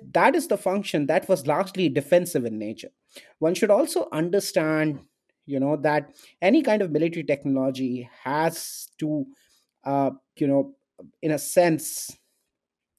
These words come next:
uh, does provide both offensive and defensive advantages. Ultimately, it is, uh, your military objectives which would define how those technologies will be used. And India's approach has been largely status quoist.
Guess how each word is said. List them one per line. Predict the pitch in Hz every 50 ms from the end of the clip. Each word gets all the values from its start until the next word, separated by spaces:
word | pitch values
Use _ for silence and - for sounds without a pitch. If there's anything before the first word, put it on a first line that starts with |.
| _ _ - - 156
uh, | 147 147 143 147 135 139 - - - - _ _ -
does | 139 185 - -
provide | - 190 175 165 160 160 165 160 131
both | 139 151 156 160 147 - - -
offensive | 123 - - 165 160 165 165 - 151 135
and | 131 131 127
defensive | 123 123 - 139 123 120 - 127 113
advantages. | 110 104 107 110 123 127 127 117 98 92 90 107 113 - -
Ultimately, | 139 139 139 143 170 156 156 151 135 - 147 143 143 -
it | - 139 135 160
is, | 165 165 143 131 - - - _ _ _ _ _ _ _ _
uh, | - 127 135 135 131 131 131 131 - -
your | 123 131 165 185 190
military | 180 160 156 151 143 - 147 143
objectives | 139 131 - - - 139 135 135 - 135 123 117 - -
which | 131 131 131 -
would | 139 123 107 110
define | 117 - 147 139 135 123 110 104 82 - - _ _ _ _ _ _ _ _
how | - - 143 143 143
those | 131 135 131 131 -
technologies | - 127 - 127 123 120 113 113 113 107 - -
will | 120 92
be | 87 92
used. | 104 131 170 180 135 113 - - _ _
And | 135 160 175 190
India's | 233 285 339 311 247 208 170 170
approach | 147 139 - 160 156 151 156
has | 139 139 131 123
been | 135 135 131 131
largely | 131 135 147 156 151 151 156 143 135
status | - - 139 127 135 113 113 -
quoist. | - - 143 139 92 - - - - -